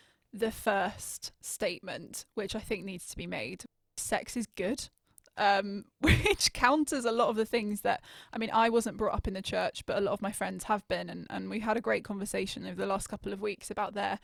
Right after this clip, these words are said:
experience of, of learning about sex, um, in church, in their families, uh,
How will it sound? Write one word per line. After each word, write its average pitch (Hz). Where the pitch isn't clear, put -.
experience 214
of, 196
of 208
learning 202
about 180
sex, -
um, 185
in 190
church, 277
in 190
their 180
families, 202
uh, 95